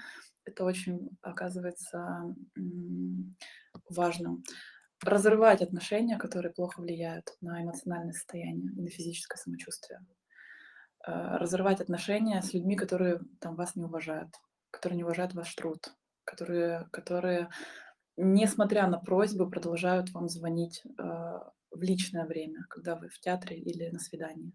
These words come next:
А, не бояться разрывать эти отношения и строить новые, более здоровые, более приятные, уважительные, где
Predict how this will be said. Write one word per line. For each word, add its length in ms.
А, 280
не 200
бояться 640
разрывать 420
эти 120
отношения 720
и 80
строить 400
новые, 520
более 440
здоровые, 640
более 320
приятные, 720
уважительные, 640
где 120